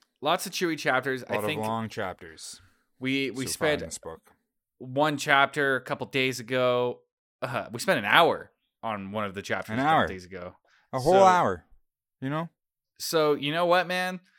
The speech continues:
Speaker 1: Uh, I'm okay with kind of going into this one and, uh, not having a lot to talk about, to kinda just kinda freewheeling it.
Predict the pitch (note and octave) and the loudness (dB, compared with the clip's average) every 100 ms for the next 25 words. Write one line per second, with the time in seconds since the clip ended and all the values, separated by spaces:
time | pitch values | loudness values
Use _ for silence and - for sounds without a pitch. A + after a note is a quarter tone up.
0 | _ _ _ - B2 B2+ B2+ B2 A#2+ - | _ _ _ -4 2 4 4 4 2 -2
1 | F3 G#3 F#3+ F#3+ F3 B2+ B2+ - - - | -2 0 4 6 6 2 -4 -6 -16 -2
2 | C#3+ C3 A#2+ A#2 - _ - D3 D3 C#3 | 0 0 -4 -8 -18 _ -4 -2 0 -2
3 | D3 C#3+ D3+ D3 - D#3 D3+ D3+ D3+ - | -6 -6 -4 -4 -4 -4 -4 -6 -10 -18
4 | _ _ _ - A2+ A2+ A2 - B2+ B2 | _ _ _ -14 -12 -12 -12 -6 0 2
5 | B2 B2 D#3 E3+ F3 F3 E3 E3 E3 - | 2 0 0 0 -2 -2 -2 0 -2 -8
6 | - E3+ F#3+ G3 G#3+ A2+ A2+ C3+ C3+ B2+ | -8 -6 -2 -2 -2 -6 -4 -4 -4 -8
7 | B2 D3 C3 - D#3 F3 A#2 G#2 G2+ F#2 | -8 -8 -8 -8 -10 -6 -4 -4 -6 -10